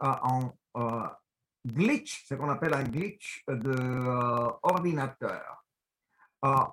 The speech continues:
on pourrait se trouver dans une situation de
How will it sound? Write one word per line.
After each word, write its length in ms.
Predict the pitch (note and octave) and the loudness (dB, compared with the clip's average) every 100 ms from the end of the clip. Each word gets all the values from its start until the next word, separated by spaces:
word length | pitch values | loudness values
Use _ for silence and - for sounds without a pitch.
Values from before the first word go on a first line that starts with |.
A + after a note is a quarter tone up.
| - | 2
on 240 | F3+ G#3+ G3 | 4 4 2
pourrait 380 | F#3+ F#3 C#4+ | 2 4 2
se 100 | D4 | 2
trouver 680 | A3+ - C3+ B2+ C3+ D#3 E4+ C#3 | -2 0 2 4 4 2 -2 0
dans 240 | C#3+ C#3 | 2 2
une 200 | D#3 C#3+ | -2 -4
situation 880 | C3 C#3 C#3 C3+ - C3+ D3 F#3 F3+ | -2 -2 0 -2 0 0 0 -2 -6
de 440 | A#2+ A#2 C3+ D3+ | -2 4 6 6